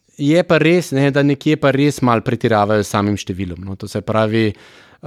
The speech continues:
je tega že zelo veliko. Recimo en dober primer mi je Valkanela,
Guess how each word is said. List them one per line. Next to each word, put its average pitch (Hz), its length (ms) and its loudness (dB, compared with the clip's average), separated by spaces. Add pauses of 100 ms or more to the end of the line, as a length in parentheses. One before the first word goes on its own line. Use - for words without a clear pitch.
(520)
je 127 340 0
tega 131 420 2
že 113 220 0
zelo 127 280 0
veliko. 117 360 0
Recimo 165 240 -2
en 156 100 4
dober 180 280 2
primer 180 360 2
mi 185 120 4
je 175 80 4
Valkanela, 156 760 2